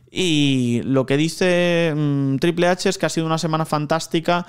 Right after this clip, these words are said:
que vamos a vivir la vida, que es todo jauja, maravilla y una fantasía,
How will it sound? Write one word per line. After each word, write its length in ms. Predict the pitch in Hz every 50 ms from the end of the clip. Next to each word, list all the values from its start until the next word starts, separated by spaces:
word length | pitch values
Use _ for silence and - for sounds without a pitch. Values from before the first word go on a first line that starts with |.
| - - - _ -
que 80 | -
vamos 260 | 131 147 165 175 170 -
a 60 | 160
vivir 220 | 156 156 160 156
la 120 | 156 139 143
vida, 300 | 160 170 170 160 160 147
que 40 |
es 80 | 151 147
todo 200 | - 156 151 143
jauja, 340 | - 160 151 151 151 - 160
maravilla 540 | 147 143 135 131 135 147 147 139 147 143 143
y 60 | 139
una 120 | 143 143
fantasía, 680 | - - 143 139 - 135 - - 160 156 156 151 165